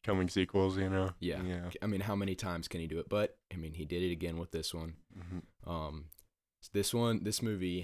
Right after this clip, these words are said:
Speaker 2: has a, a, a much different vibe than the first one, obviously.
Speaker 1: I'd say I like the, the thing I like most about the first one that is not in the second one is the aesthetic of
Speaker 2: Yeah,
Speaker 1: the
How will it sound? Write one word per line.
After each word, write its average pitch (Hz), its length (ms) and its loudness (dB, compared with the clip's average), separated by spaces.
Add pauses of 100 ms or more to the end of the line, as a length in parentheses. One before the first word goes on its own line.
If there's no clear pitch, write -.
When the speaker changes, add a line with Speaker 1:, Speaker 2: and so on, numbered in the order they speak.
Speaker 2:
has 87 220 -4
a, 78 340 -2 (140)
a, 90 40 -4
a - 20 -2
much 90 260 -2
different 85 280 -2
vibe 82 300 0
than 80 100 -6
the 80 100 -4
first - 300 -6
one, 80 240 -6
obviously. 85 800 -4 (180)
Speaker 1:
I'd 107 140 2
say 127 180 4
I 110 80 6
like 101 380 4
the, 95 500 6 (540)
the 127 180 6
thing 139 240 6
I 127 120 8
like 107 260 6
most 92 240 6
about 101 180 2
the - 60 -20 (100)
first 95 180 6
one 92 140 6
that 92 140 4
is 90 120 2
not 92 440 6
in 87 80 -6
the 90 80 0
second 90 380 0
one 85 200 2
is 85 280 -2
the 85 120 6
aesthetic - 580 -4
of 104 60 -2
Speaker 2:
Yeah, 82 120 2
Speaker 1:
the 85 60 0